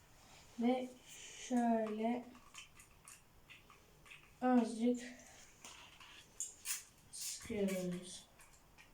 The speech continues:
Şimdi hamurumuzun üstüne şöyle dikkatlice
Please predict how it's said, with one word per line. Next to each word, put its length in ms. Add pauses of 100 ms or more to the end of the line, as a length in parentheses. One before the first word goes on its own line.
(880)
Şimdi 460
hamurumuzun 720
üstüne 680 (960)
şöyle 280
dikkatlice 1300